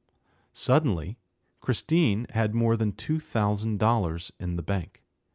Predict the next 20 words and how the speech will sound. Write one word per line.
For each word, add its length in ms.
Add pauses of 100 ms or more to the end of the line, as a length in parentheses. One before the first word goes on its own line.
(460)
That 340
basically 540
jeopardized 840 (140)
her 180
S 220
S 220
I 440
and 220
Medicaid 640 (720)
eligibility. 800 (1120)
Unwittingly, 800
unknowingly, 880 (100)
Aunt 240
Polly 380
created 500
a 60
serious 640
problem 420
for 160
Christine. 560